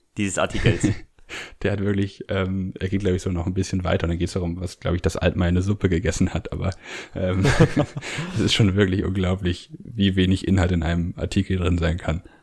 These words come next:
Speaker 1: Da würde ich sagen, da haben wir mit unserem Podcast schon mehr geleistet. Bildungsauftrag
Speaker 2: Auf
Speaker 1: ist
Speaker 2: jeden Fall.
Speaker 1: erfüllt.
Speaker 2: Oh, weißt du, was wir vergessen haben?
Speaker 1: Nein.
Speaker 2: Wir haben zwar die Rubrik noch nicht zugemacht, wir haben uns aber noch keine neue Frage mitgegeben.
Speaker 1: Oh ja, wollen wir das gleich tun?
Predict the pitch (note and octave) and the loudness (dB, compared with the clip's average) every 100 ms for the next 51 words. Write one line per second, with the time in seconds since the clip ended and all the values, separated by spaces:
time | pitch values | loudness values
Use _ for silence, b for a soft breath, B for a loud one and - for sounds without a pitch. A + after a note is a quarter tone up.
0 | b - F2+ F#2 F#2 - F#2 F#2+ G2+ G2+ | b -4 2 4 2 4 6 6 2 2
1 | F2+ F#2+ F#2 F#2+ G2 F#2 F2+ - - A#2+ | 2 4 2 2 2 2 2 -2 0 0
2 | - - G2 A2 G2 E2 E2 - F2 - | 0 -2 4 4 4 2 0 0 -4 -6
3 | - _ G2+ G#2 G2+ G#2+ - - G#2+ - | -16 _ 2 4 4 4 4 4 4 4
4 | G2+ A2+ G2+ - - _ _ _ _ - | 4 6 4 2 -6 _ _ _ _ -20
5 | - - - - - - - - A2+ E2 | -10 -8 -8 -10 -18 -20 -20 2 2 2
6 | - G2 - B2 G2 G2 A2 F2 E2 A2+ | 0 0 2 2 4 4 4 4 4 2
7 | - _ - - _ - F2 F2 F#2 F2+ | -2 _ -20 -20 _ 0 4 6 4 4
8 | F2+ F#2 G#2 - F2 - B2+ G#2 E2+ - | 2 4 4 4 0 2 4 4 4 0
9 | - - - F#2 F2+ F2+ F2+ - F2+ G#2 | -4 -12 0 4 4 4 0 2 2 4
10 | A2+ - F2 F2+ F2+ F#2 F#2 F2 - b | 4 0 -6 -6 -8 -6 -4 -6 -8 b
11 | b b b b b b D3 F3 F2 E2+ | b b b b b b 6 6 4 4
12 | G#2+ A#2+ A2 - C#3+ - D3 G2 | 4 4 2 4 2 2 -6 -6